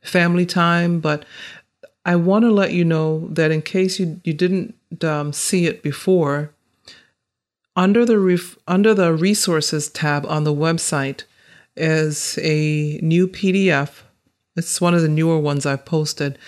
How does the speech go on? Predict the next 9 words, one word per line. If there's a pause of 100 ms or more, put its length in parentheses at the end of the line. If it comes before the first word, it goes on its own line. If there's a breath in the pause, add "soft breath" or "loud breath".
(260 loud breath)
It's
called
The
Childless
Not
by
Choice (120)
Woman's (160)
Guide.